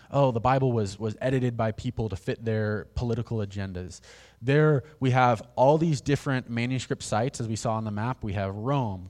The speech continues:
Carthage, Byzantium, Caesarea, and Alexandria, over hundreds and hundreds of years producing these manuscripts. We have thousands and thousands and thousands of witnesses to the text. There's no way that one person or, or one group of people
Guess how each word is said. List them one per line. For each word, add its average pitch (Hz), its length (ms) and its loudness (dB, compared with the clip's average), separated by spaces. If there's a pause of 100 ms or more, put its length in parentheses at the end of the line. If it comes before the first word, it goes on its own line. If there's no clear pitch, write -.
(120)
Carthage, 107 540 0 (100)
Byzantium, 120 640 -4
Caesarea, 123 680 -2 (300)
and 117 100 -4
Alexandria, 110 760 0 (400)
over 123 280 2
hundreds 135 520 0
and 110 100 -2
hundreds 135 320 0
of 117 140 0
years 113 300 0
producing 135 440 0
these 123 180 0
manuscripts. 110 640 -4 (260)
We 127 140 2
have 117 300 2 (180)
thousands 151 760 4
and 110 140 -6
thousands 131 580 0
and 104 120 -8
thousands 127 520 0
of 110 120 -4
witnesses 107 560 -4 (340)
to 143 220 0
the 127 80 0
text. - 480 -4 (320)
There's 120 200 0
no 117 380 0
way 110 400 0 (380)
that - 300 0
one 127 280 0
person 117 400 -2
or, 107 120 -4
or 113 180 -4
one 120 280 -4
group 123 380 -2
of 110 160 -4
people 107 460 0